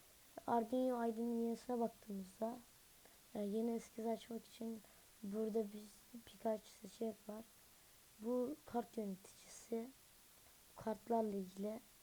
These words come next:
Burada gördüğünüz gibi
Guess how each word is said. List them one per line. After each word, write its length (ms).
Burada 340
gördüğünüz 460
gibi 280